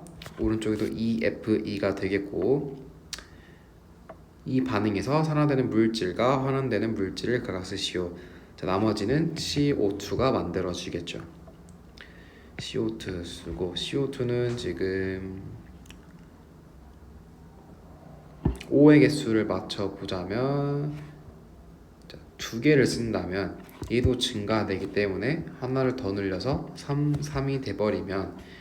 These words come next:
산소 여섯 개가 되겠고 탄소 세 개가 되겠고 철 원자가 두 개 되겠습니다. 이때 산화되는 물질은 씨오가 되겠고 환원되는 물질은 에프이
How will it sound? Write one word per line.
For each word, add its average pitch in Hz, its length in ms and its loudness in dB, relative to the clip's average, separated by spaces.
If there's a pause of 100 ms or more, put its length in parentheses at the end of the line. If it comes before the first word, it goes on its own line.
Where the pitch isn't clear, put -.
(840)
산소 170 600 6
여섯 92 340 0
개가 87 560 -4
되겠고 95 540 -2
탄소 160 540 4
세 147 200 2
개가 127 240 2
되겠고 131 640 4 (440)
철 170 600 6 (520)
원자가 107 460 2
두 110 200 -2
개 101 160 0
되겠습니다. 82 600 -6 (760)
이때 107 380 4
산화되는 156 840 6
물질은 98 960 0 (320)
씨오가 110 800 -2
되겠고 90 520 -2
환원되는 135 600 6
물질은 104 640 0
에프이 - 840 -2